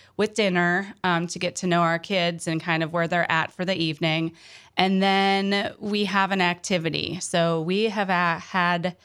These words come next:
activities anywhere from self-defense class to car care to henna, like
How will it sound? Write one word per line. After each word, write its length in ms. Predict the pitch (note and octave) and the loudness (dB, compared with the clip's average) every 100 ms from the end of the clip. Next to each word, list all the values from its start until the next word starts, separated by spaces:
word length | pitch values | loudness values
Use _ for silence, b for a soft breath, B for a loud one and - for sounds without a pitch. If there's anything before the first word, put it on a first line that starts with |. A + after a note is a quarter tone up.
| b b | b b
activities 800 | - F3 - G3+ F#3 F3+ F3+ E3+ - | -2 -2 -2 -2 0 0 -2 -2 0
anywhere 640 | F3 F3+ E3+ E3 E3 D#3+ | 0 2 2 0 0 -2
from 640 | D#3 E3+ D#3+ D#3+ D#3+ D#3+ E3 B B B | -2 0 0 0 0 -2 -8 B B B
self-defense 800 | - B3 B3+ B3+ B3 A3 G#3+ G3+ | -4 0 0 -2 0 0 0 -6
class 800 | - F#3+ F#3 E3+ E3+ E3+ - - - - | -4 2 2 2 0 -4 -14 -20 -18 -12
to 520 | - F#3 F3 E3+ E3+ | -4 -2 0 0 -2
car 400 | - - F3+ F#3 | -4 0 2 0
care 680 | F3+ G3 F3 E3+ E3 E3 E3 b b _ | -4 -2 0 0 0 -2 -6 b b _
to 240 | - F3+ | -2 0
henna, 400 | F#3 - F#3+ F3+ | 0 0 2 2
like 340 | F3 F3 E3 | 2 0 -4